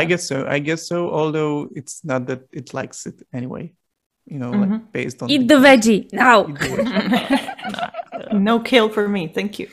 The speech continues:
Speaker 2: Okay, yeah. The second fact I have ready is that we've caused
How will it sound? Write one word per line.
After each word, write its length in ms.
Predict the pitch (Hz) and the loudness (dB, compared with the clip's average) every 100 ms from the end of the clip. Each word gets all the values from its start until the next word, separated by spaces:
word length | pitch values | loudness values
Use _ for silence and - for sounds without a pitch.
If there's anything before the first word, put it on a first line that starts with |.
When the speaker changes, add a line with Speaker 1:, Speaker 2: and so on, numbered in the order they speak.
| 202 - | -8 -6
Speaker 2:
Okay, 360 | 175 151 - 165 160 - | -14 -12 -8 -8 -8 -8
yeah. 220 | 143 127 127 _ _ _ _ _ _ _ _ _ _ _ _ | -6 -6 -10 _ _ _ _ _ _ _ _ _ _ _ _
The 200 | 156 143 | -2 -2
second 420 | - 170 - 254 233 | -2 -4 -4 -6 -4
fact 280 | - - - | -6 -8 -8
I 60 | 135 | -6
have 280 | 139 127 | -6 -6
ready 240 | 131 131 127 | -4 -4 -6
is 300 | 131 127 123 | -8 -8 -6
that 340 | 123 127 123 123 _ _ _ _ _ _ _ _ _ _ _ _ _ - _ _ _ - | -6 -4 -6 -8 _ _ _ _ _ _ _ _ _ _ _ _ _ -20 _ _ _ -4
we've 380 | 143 165 160 - | 0 2 0 -2
caused 600 | 147 147 147 143 - | 2 2 2 -2 -16